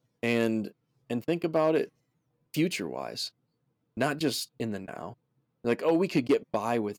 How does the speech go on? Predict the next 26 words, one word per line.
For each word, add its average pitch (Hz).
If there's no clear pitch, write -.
this, 101
or 139
we 143
could 117
spend 120
a -
little 113
more 110
money 110
and 110
it -
will 101
last 104
us 95
for -
ten. 104
But 113
if 117
I 117
do 123
the 113
get 107
by 110
for -
now 107
one, 101